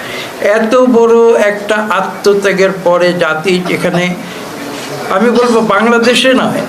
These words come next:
বিশ্বে একটি ইতিহাস সৃষ্টি করেছে। তারপরে আজকে ছয় মাসের মাথায় আমরা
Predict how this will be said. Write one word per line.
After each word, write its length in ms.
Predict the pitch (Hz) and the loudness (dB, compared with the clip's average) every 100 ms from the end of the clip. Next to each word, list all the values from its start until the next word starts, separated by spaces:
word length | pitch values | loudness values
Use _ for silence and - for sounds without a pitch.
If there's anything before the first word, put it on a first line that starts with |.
| - | -4
বিশ্বে 440 | 165 208 - 269 | -2 0 0 2
একটি 220 | 269 262 214 | 2 0 0
ইতিহাস 440 | - 151 165 - | 0 -2 -2 -4
সৃষ্টি 240 | 139 - | -6 -6
করেছে। 360 | - - - - - - - - - - - - - | -6 -6 -6 -8 -8 -12 -12 -12 -12 -12 -14 -8 -4
তারপরে 380 | 208 214 233 | -2 0 0
আজকে 240 | 226 214 233 | 0 -2 -4
ছয় 240 | 226 214 | -2 0
মাসের 300 | 214 214 226 | 0 2 2
মাথায় 360 | 214 180 180 | 2 0 -4
আমরা 100 | 185 | -4